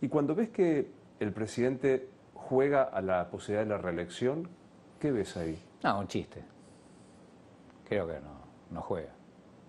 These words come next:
Speaker 2: Pero bueno, es el famoso tema de, de evitar el pato rengo. El pato rengo le
Speaker 1: Mm.
Speaker 2: llaman que al final de tu mandato,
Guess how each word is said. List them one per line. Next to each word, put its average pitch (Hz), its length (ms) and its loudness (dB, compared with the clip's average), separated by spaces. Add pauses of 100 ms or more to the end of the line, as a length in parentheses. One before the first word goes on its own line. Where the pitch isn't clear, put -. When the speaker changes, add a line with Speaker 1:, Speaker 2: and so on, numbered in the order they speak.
(720)
Speaker 2:
Pero 175 140 6
bueno, 131 300 2 (640)
es - 180 0
el 123 80 0
famoso 123 440 0
tema 123 340 4
de, 92 400 -2 (340)
de 98 120 -2
evitar 104 340 4
el 110 120 2
pato 110 260 2
rengo. 87 340 -4
El 87 100 -6
pato 113 300 2
rengo 127 240 2
le 101 100 0
Speaker 1:
Mm. 92 40 -2
Speaker 2:
llaman 98 320 -2
que 90 280 -4
al 98 280 -8
final 107 300 -2
de 107 100 0
tu 107 120 -2
mandato, 110 640 2